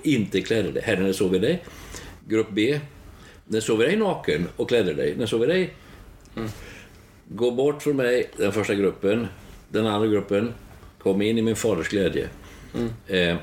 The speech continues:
Speaker 1: de som alltså har gjort det utan att ha tänkt på det.
Speaker 2: Mm.
Speaker 1: Och de som har sett men inte gjort och inte tänkt.
Speaker 2: <laughs>
Speaker 1: Ja. Det är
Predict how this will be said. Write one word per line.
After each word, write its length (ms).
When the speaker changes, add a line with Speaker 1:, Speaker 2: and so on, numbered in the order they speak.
Speaker 1:
de 260
som 240
alltså 260
har 120
gjort 380
det 200
utan 400
att 100
ha 180
tänkt 480
på 120
det. 160
Speaker 2:
Mm. 180
Speaker 1:
Och 120
de 160
som 160
har 60
sett 400
men 180
inte 180
gjort 520
och 140
inte 180
tänkt. 560
Speaker 2:
<laughs> 100
Speaker 1:
Ja. 240
Det 160
är 100